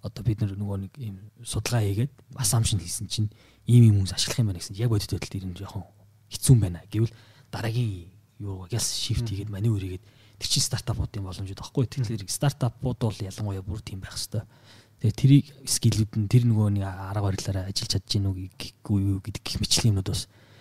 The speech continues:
Speaker 2: Хэд
Speaker 1: тэр
Speaker 2: хэдэн
Speaker 1: компаниуд дээр аяг их гарна л та.
Speaker 2: Мгм.
Speaker 1: Тий.
Speaker 2: Тэр, тэр, а,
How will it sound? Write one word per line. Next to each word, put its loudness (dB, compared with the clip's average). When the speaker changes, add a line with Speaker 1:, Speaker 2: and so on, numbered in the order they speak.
Speaker 2:
Хэд -8
Speaker 1:
тэр 6
Speaker 2:
хэдэн -
Speaker 1:
компаниуд 4
дээр -2
аяг -4
их -10
гарна -6
л -4
та. -2
Speaker 2:
Мгм. -10
Speaker 1:
Тий. -16
Speaker 2:
Тэр, -6
тэр, -4
а, -4